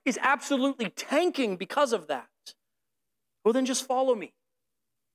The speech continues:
Follow me as I take you to an upper room off a busy street in the city of Jerusalem.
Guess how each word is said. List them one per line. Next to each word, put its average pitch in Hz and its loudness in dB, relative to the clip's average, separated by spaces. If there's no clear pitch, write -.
Follow 294 6
me 285 4
as 240 2
I 226 2
take 240 0
you 175 0
to 180 0
an 165 0
upper 233 2
room 151 -2
off 139 -4
a 160 2
busy 190 2
street - -2
in 147 -20
the - -8
city 165 -2
of - -20
Jerusalem. 147 -2